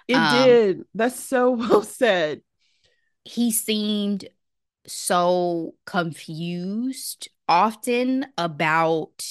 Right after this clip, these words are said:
Speaker 2: his role, even within his own family.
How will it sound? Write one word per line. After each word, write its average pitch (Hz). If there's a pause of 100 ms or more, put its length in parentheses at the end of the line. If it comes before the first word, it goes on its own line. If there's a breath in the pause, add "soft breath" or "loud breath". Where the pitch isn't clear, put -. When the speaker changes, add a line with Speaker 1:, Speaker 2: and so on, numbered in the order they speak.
(1160)
Speaker 2:
his 180
role, 170
even 175
within 170
his 165
own 165
family. 185